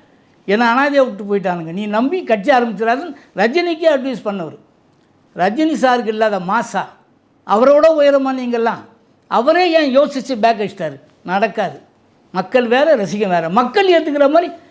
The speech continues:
எம் ஜி ஆர் எப்படி அவருடைய செயல்பாடெல்லாம் இருந்து மக்களை ஏத்துக்க வச்சு உள்ள வந்தார், அதை மாதிரி நீ மக்களை ஏத்துக்கிற மாதிரி ஒரு செயல்பாடெல்லாம் பண்ணி உள்ள வந்தீங்கன்னா நல்லாயிருக்கும்.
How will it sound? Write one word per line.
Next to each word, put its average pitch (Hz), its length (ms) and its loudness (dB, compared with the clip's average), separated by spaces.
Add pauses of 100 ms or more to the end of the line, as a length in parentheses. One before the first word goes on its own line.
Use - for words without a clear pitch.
(120)
எம் 269 240 4
ஜி 320 100 4
ஆர் 285 140 6
எப்படி 262 360 0
அவருடைய 240 380 2
செயல்பாடெல்லாம் 240 600 2
இருந்து 269 400 -6 (160)
மக்களை 247 460 0
ஏத்துக்க 320 240 4
வச்சு 277 300 -2
உள்ள 254 180 2
வந்தார், 190 260 -4 (840)
அதை 214 280 4
மாதிரி 359 280 4
நீ 311 80 2
மக்களை 269 500 2
ஏத்துக்கிற 269 320 2
மாதிரி 339 280 2
ஒரு 240 200 0
செயல்பாடெல்லாம் 262 540 2
பண்ணி 240 380 -4 (260)
உள்ள 240 260 4
வந்தீங்கன்னா 254 300 0
நல்லாயிருக்கும். 240 500 2